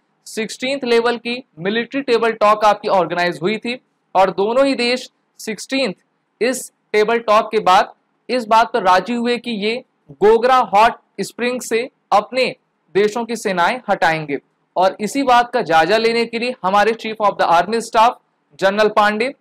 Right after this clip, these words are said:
वहां पर पहुंचे हुए थे, जहां पर इस exercise को conduct किया गया था। अगर हम पेट्रोलिंग points की बात कर लें तो देखिए, पेट्रोलिंग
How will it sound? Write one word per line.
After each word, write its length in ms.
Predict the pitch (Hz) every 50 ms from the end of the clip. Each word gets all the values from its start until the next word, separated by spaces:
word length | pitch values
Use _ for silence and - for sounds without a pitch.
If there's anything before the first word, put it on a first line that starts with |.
| _ _ _ -
वहां 180 | 185 190 208 208
पर 120 | 220 214
पहुंचे 400 | - - 175 160 160 - 226 226
हुए 180 | 226 226 233 233
थे, 160 | 233 240 226
जहां 280 | 175 160 180 180 214 226
पर 220 | 220 - 254 254 - -
इस 180 | 247 247 -
exercise 500 | 208 196 - 220 208 208 202 196 202 202
को 100 | - 214
conduct 400 | 208 - 165 165 175 233 269 - - _ _ _ _ _ _ -
किया 220 | - 151 180 156 147
गया 200 | 139 139 135 135
था। 200 | - - 139 - - _ -
अगर 280 | 170 185 202 247 240
हम 180 | 240 254 262 285 - _
पेट्रोलिंग 440 | - 208 208 214 214 220 220 247 254 -
points 280 | - 220 220 226 220 -
की 100 | - 240
बात 260 | 196 202 196 196 196 -
कर 140 | - 214
लें 180 | 202 202 226 143 - _ _ _ _ -
तो 80 | 214 214
देखिए, 320 | 226 226 220 - 254 277
पेट्रोलिंग 540 | 277 _ 214 202 190 208 208 220 226 247 254